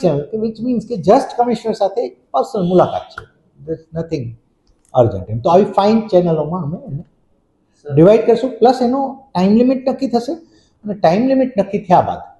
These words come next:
Speaker 1: અમે દર મહિને એનો રિવ્યુ કરીશું. બધા માટે આ સેમ છે. એમાં એવું છે કે આપ જેવો મોબાઈલનો ઓ ટી પી આપશો ને અંદર મોબાઈલ, એટલે જેટલું આ મોબાઈલ નંબરથી આપે કોર્પોરેશનમાં કમ્પ્લેન કરી હશે, આજ સુધી રજૂઆતો કરી હશે,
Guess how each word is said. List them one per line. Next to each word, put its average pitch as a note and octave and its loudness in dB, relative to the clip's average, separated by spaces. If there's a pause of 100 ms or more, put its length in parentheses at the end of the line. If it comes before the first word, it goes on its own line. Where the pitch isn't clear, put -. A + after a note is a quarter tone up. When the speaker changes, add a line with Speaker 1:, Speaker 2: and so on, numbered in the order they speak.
(420)
Speaker 1:
અમે G3 2
દર F3+ 6
મહિને E3 2
એનો F#3 -2
રિવ્યુ G#2+ -2
કરીશું. - -12
બધા E3 2
માટે E3+ 2
આ C3+ 2
સેમ A2+ -4
છે. D3 -6
એમાં D3 0
એવું F#3 4
છે D#3+ -4
કે - -2
આપ D3 -2
જેવો D#3+ 2
મોબાઈલનો D3+ -2
ઓ A#2 -2
ટી D#3+ -10
પી E3+ -10 (200)
આપશો B3 -2
ને B2+ -2
અંદર G2 -6 (100)
મોબાઈલ, G2 -14 (580)
એટલે F#3 2
જેટલું A3+ 2
આ A3+ 4
મોબાઈલ G#3 4
નંબરથી G3+ 2
આપે G3 4
કોર્પોરેશનમાં F3+ -2
કમ્પ્લેન E3+ 2
કરી D3 2
હશે, - -10 (880)
આજ E3 4
સુધી F3+ 4
રજૂઆતો F3+ 4
કરી C3 2
હશે, - -10